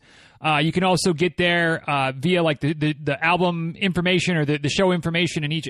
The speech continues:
episode. Uh, there's a link on the, on the blog post or on the show notes for each episode.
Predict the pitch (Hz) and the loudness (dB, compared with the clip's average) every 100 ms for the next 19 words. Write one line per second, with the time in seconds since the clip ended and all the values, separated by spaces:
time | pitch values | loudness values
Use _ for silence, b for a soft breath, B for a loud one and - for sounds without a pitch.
0 | - 214 190 220 208 190 - B B B | -4 -4 -2 2 2 2 -2 B B B
1 | 147 143 151 135 143 185 170 156 127 131 | 0 2 2 2 2 0 0 -4 -4 -6
2 | 151 127 165 214 202 202 196 - 143 131 | -8 -4 0 0 2 2 2 0 -2 -2
3 | - 226 220 214 - 185 202 - 190 165 | 0 2 4 2 0 -2 -2 -2 -2 -2
4 | 208 196 185 | 2 2 2